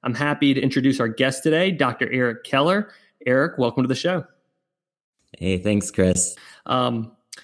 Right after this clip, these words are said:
Speaker 1: so today we're gonna be talking about the professional identity of interventional radiology and kind of topics revolving around the I R identity and I R culture. But before we get into that topic,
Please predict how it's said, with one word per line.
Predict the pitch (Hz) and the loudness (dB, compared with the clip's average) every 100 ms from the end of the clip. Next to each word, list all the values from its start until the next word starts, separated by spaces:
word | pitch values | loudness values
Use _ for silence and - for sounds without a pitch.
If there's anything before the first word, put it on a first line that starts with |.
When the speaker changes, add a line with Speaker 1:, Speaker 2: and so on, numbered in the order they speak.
| _ | _
Speaker 1:
so | - | 2
today | 175 185 202 220 | 4 4 4 4
we're | 190 | 2
gonna | 185 | 2
be | 165 | 2
talking | 165 165 165 | 2 0 0
about | 147 143 139 135 - 131 | 0 0 0 -2 -4 -2
the | 135 131 127 | 0 2 2
professional | 135 127 - 170 175 220 202 | -2 -4 -2 -2 0 0 2
identity | 170 127 139 143 147 | 2 0 2 4 4
of | 127 | 4
interventional | 135 139 139 143 | 2 2 0 2
radiology | 139 135 123 131 156 151 170 139 | 2 2 2 0 -2 -2 -2 -2
and | 135 | 0
kind | 147 | -2
of | |
topics | 135 - 147 143 131 - - _ _ | -2 -2 -2 0 -2 -4 -14 _ _
revolving | 139 123 131 147 147 147 143 | -2 2 2 2 2 4 4
around | 131 127 131 135 | 2 0 0 0
the | 123 | 0
I | 123 131 | 0 0
R | 127 127 123 120 - | 2 2 0 -4 -6
identity | 113 127 160 156 151 | -4 0 2 2 2
and | 131 | 2
I | 120 | 0
R | 117 110 | -4 -6
culture. | - 165 151 151 143 - - _ _ | -2 -2 0 0 -2 -4 -16 _ _
But | 135 | -2
before | 127 180 | 0 2
we | 175 | 2
get | 147 | 2
into | 151 143 | 2 2
that | 123 | 0
topic, | - 143 139 123 110 - | -2 -2 0 -2 -4 -10